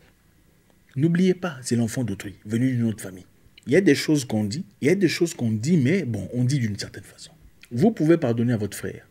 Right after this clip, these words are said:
ou votre sœur pour avoir fait des choses viles, méchantes, négatives.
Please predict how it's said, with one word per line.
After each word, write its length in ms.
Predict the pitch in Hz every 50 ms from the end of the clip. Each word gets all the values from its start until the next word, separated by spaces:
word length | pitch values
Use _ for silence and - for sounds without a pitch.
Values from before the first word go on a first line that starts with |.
| _ _ _ _ _ _ _ -
ou 60 | - 104
votre 220 | 95 117 120 123
sœur 240 | - - 98 87 90
pour 160 | - - 101
avoir 200 | 98 104 104 98
fait 100 | - 107
des 140 | 92 98 95
choses 380 | - - - - 117 117 - _ _ _ _ _ _ _ _ _ -
viles, 460 | 120 107 101 110 113 104 92 98 98 104
méchantes, 600 | 110 110 113 113 120 110 - - - 104 92 92
négatives. 500 | 107 107 107 101 - - 95 - -